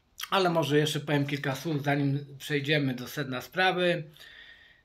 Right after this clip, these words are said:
No bo oczywiście, <clears throat> niestety,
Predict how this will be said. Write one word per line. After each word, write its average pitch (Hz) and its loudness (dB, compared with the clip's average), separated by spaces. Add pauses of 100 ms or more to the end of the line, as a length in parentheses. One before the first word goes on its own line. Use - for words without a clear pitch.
(160)
No 220 6
bo 202 2
oczywiście, 165 4 (460)
<clears throat> 165 2
niestety, 151 -2